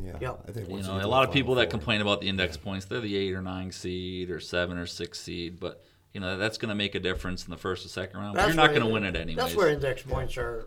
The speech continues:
Speaker 2: are
Speaker 3: Maybe
Speaker 2: important.
Speaker 3: once
Speaker 2: If you're at eight nine,
Speaker 3: Yeah.
Speaker 2: what do you go all the way to Richford or you get to stay home? That,
Speaker 1: Well, it's a
Speaker 2: that's
Speaker 1: strength of schedule thing.
Speaker 2: Yeah.
Speaker 1: You know, that, uh, well,
Speaker 2: Right.
Speaker 1: well, you know, you look at how the success that Rutland High School is having.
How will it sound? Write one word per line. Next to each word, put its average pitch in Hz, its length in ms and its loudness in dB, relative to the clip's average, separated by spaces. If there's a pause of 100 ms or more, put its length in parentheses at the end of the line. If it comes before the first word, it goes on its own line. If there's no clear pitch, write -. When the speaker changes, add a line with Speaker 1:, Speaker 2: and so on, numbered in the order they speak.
Speaker 2:
are 123 80 -10
Speaker 3:
Maybe 127 200 6
Speaker 2:
important. 117 280 6
Speaker 3:
once 127 120 -2
Speaker 2:
If - 40 -4
you're 135 280 -2
at 131 40 -4
eight 151 260 0
nine, 147 460 -4
Speaker 3:
Yeah. 95 220 -4 (340)
Speaker 2:
what 156 120 0
do 151 60 0
you 143 120 0
go 131 160 0
all 156 100 4
the - 80 4
way 180 140 6
to 170 80 6
Richford 190 480 2
or - 40 0
you 151 140 0
get 202 140 0
to - 80 -10
stay 190 260 -4
home? 165 320 0
That, 139 160 -4
Speaker 1:
Well, 147 80 -4
it's 156 40 -4
a - 40 -2
Speaker 2:
that's 190 140 -4
Speaker 1:
strength 139 240 -4
of 135 60 -8
schedule 107 440 -6
thing. 69 300 -12
Speaker 2:
Yeah. 139 320 0
Speaker 1:
You 101 60 -10
know, 80 160 -10
that, 82 180 -10 (100)
uh, 90 220 -8
well, 117 100 -8
Speaker 2:
Right. 139 180 -2
Speaker 1:
well, 113 160 -2
you 113 60 -4
know, 117 140 -4
you 117 160 -6
look - 160 -8
at 85 80 -10
how 98 140 -10
the - 120 -14
success - 440 -12
that - 100 -16
Rutland - 280 -14
High 117 100 -8
School 92 200 -10
is 78 80 -14
having. 78 340 -12